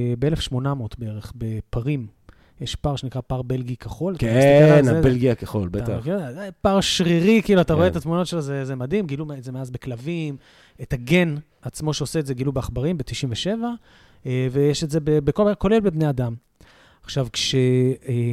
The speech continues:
Speaker 1: לפני כמה שנים, עכשיו, ב-, בני אדם שנולדים בעצם עם מוטציה בגן הזאת, נולדים מאוד, מאוד שריריים, לא צריכים ללכת לחדר כושר, מתפ-, מה שקורה זה שהגן הזה,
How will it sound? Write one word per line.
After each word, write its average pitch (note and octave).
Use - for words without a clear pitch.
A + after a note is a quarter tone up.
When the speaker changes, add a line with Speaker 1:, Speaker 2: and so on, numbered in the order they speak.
Speaker 1:
לפני D#3+
כמה A3+
שנים, F#3
עכשיו, C#3+
ב-, C3
בני C#3
אדם E3+
שנולדים D3
בעצם D3
עם C3+
מוטציה C3
בגן B2
הזאת, A3
נולדים C#3+
מאוד, D3
מאוד D#3
שריריים, D#3
לא F3
צריכים F#3+
ללכת E3
לחדר D#3
כושר, F3+
מתפ-, D3
מה D3
שקורה E3
זה D3+
שהגן C3
הזה, D3